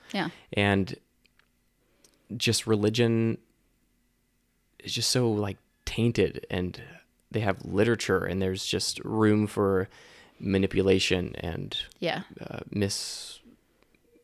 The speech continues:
Speaker 2: misinterpretation.
Speaker 1: Yeah.
Speaker 2: I just don't wanna deal
Speaker 1: With all that.
Speaker 2: Yeah.
Speaker 1: Yeah. Have you looked into any, um,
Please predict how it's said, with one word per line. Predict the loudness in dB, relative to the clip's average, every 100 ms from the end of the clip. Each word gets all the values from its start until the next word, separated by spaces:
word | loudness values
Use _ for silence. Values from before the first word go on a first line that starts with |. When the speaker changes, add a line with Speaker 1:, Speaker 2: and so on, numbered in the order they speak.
| -14
Speaker 2:
misinterpretation. | -4 0 2 2 0 0 2 2 2 0 -2 -10 -14 _ _ _ _
Speaker 1:
Yeah. | -2 0 -2 -2
Speaker 2:
I |
just | 0 2
don't | 2
wanna | 0 -4 _ -2
deal | 2 2 0 -10 _ _
Speaker 1:
With | -8 -6
all | -6
that. | -6 -8 -10 _ _
Speaker 2:
Yeah. | -12 -10 -10 -8
Speaker 1:
Yeah. | -8 -8 _ _ _ -20 -20 -4
Have | 0 2
you | 2
looked | 0 -2 -2
into | -2 -2 -2 0 0
any, | -2 0 0 -2
um, | -2 -2 0 -2 -4